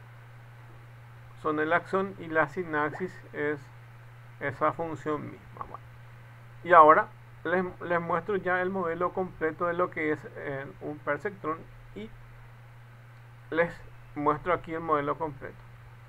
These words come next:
Entonces, las señales, eh, se denominan, cada una de las entradas, cada una de las, eh,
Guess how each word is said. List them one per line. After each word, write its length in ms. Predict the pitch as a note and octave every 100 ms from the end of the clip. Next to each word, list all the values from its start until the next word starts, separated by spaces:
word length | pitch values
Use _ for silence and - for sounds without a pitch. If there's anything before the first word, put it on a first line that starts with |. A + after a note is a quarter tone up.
| - - - - - -
Entonces, 640 | E3 E3 F#3+ G#3 G3 F3+ - - -
las 180 | D3+
señales, 480 | G#3+ G#3+ E3 G3+ G3 - - - -
eh, 400 | E3 D#3+ D#3 D3+ D3+
se 60 | F3+
denominan, 760 | E3 E3 F3 E3 D#3+ D#3+ D3+ D3+ - - - - - - - - - - - -
cada 140 | G3
una 240 | A3 G#3 G#3
de 60 |
las 140 | G#3+ G#3+
entradas, 460 | F#3+ D3+ E3 G#3 F#3 -
cada 180 | F#3 F#3+
una 260 | E3+ F3 F3+
de 100 | F#3+
las, 220 | F#3+ - - - - - -
eh, 460 | D3+ C#3 B2+ B2+